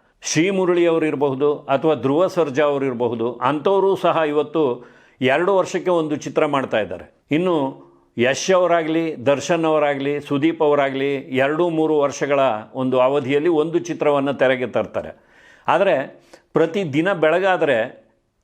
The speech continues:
ಚಲನಚಿತ್ರಕ್ಕೆ ಅಂಟಿಕೊಂಡಿರುವಂಥ ಪ್ರೇಕ್ಷಕನ ಪಾಡೇನಾಗಬೇಕು? ಕನ್ನಡ ಚಿತ್ರಗಳು ಬರಲಿಲ್ಲ ಅಂದರೆ ಆತ ಬೇರೆ ಚಿತ್ರಗಳನ್ನ ನೋಡಲೇಬೇಕಾಗತ್ತೆ. ಬೇರೆ ಭಾಷೆಯ ಚಿತ್ರಗಳನ್ನು ನೋಡಿದಾಗ ಕನ್ನಡಿಗರು ಕನ್ನಡ ಚಿತ್ರವನ್ನು ನೋಡೋದಿಲ್ಲ ಅಂತ ಹೇಳ್ತಾರೆ.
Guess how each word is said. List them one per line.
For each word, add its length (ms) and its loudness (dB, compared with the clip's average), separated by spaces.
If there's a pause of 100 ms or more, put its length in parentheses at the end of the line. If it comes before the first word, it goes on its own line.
ಚಲನಚಿತ್ರಕ್ಕೆ 920 0 (540)
ಅಂಟಿಕೊಂಡಿರುವಂಥ 880 0 (260)
ಪ್ರೇಕ್ಷಕನ 640 0
ಪಾಡೇನಾಗಬೇಕು? 840 -2 (540)
ಕನ್ನಡ 360 2
ಚಿತ್ರಗಳು 440 0
ಬರಲಿಲ್ಲ 420 2
ಅಂದರೆ 300 0 (140)
ಆತ 280 0
ಬೇರೆ 260 2
ಚಿತ್ರಗಳನ್ನ 580 -2
ನೋಡಲೇಬೇಕಾಗತ್ತೆ. 920 0 (340)
ಬೇರೆ 300 2
ಭಾಷೆಯ 420 0
ಚಿತ್ರಗಳನ್ನು 600 0
ನೋಡಿದಾಗ 440 2 (500)
ಕನ್ನಡಿಗರು 480 0
ಕನ್ನಡ 320 0
ಚಿತ್ರವನ್ನು 520 0
ನೋಡೋದಿಲ್ಲ 500 0
ಅಂತ 220 -2
ಹೇಳ್ತಾರೆ. 460 -4